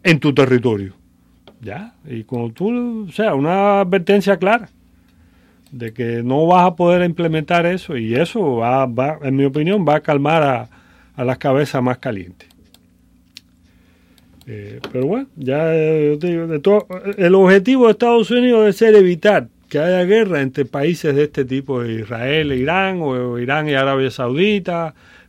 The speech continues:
pero, o sea, la capacidad de Estados Unidos es limitada también. Si hay un país que quiere ir al suicidio,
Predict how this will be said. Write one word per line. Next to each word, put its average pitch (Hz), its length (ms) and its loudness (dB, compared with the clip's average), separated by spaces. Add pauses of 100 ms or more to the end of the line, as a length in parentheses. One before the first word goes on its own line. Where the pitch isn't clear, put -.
pero, 139 280 -4 (100)
o 131 120 -8 (640)
sea, 127 480 -10
la 131 300 -10
capacidad 147 560 -2
de 175 60 0
Estados 190 420 -2
Unidos 202 320 -2
es 185 60 -2
limitada 185 580 -2
también. 165 560 -8
Si 110 200 -14
hay 135 180 -6
un 151 160 -6
país 156 260 -2
que 123 160 -8
quiere 127 200 -2
ir 151 80 -2
al 156 120 -4
suicidio, 202 560 -8